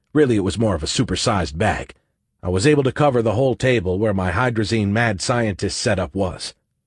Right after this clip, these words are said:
I put a few knickknacks on the table to keep the plastic out of the iridium bowl.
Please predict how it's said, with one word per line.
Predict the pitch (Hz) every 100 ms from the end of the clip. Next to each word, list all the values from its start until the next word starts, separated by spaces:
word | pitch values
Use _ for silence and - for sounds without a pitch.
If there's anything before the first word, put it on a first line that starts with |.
| _ _
I | 78
put | 95 107
a |
few | - 117
knickknacks | 104 127 - 120 117 -
on | 123 113
the |
table | - 120 110 123
to |
keep | 120 107
the | -
plastic | - 117 110 - 101
out | 113 104
of | 95
the | 101
iridium | 101 107 90 85
bowl. | 82 -